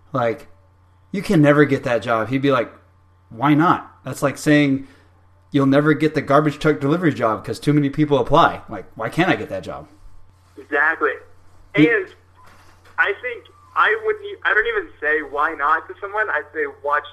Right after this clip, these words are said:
Speaker 2: this." Like, that's one of my favorite things to say.
Speaker 1: <laughs>
Speaker 2: And I started,
Speaker 1: Yes.
Speaker 2: it's funny, I started saying that as a sixteen-year-old, but I remember vividly back when I started lifting regularly on my own. As a sixteen-year-old,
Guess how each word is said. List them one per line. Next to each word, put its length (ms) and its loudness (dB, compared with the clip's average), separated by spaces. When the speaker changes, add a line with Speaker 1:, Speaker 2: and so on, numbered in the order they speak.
Speaker 2:
this." 140 -6
Like, 220 -6
that's 220 -2
one 100 -8
of 60 -6
my 120 -2
favorite 320 -4
things 220 -14
to 140 -20
say. 280 -2
Speaker 1:
<laughs> 60 -8
Speaker 2:
And 400 -2
I 180 -4
started, 480 2
Speaker 1:
Yes. 140 -20
Speaker 2:
it's 120 -12
funny, 400 -2
I 100 -2
started 340 2
saying 220 -6
that 160 0
as 120 -6
a 60 -10
sixteen-year-old, 1080 -6
but 300 0
I 80 -2
remember 640 -4
vividly 640 -6
back 220 0
when 100 -2
I 100 -6
started 220 -6
lifting 540 -8
regularly 720 -2
on 260 -2
my 140 -2
own. 360 -4
As 60 -12
a 160 -6
sixteen-year-old, 760 0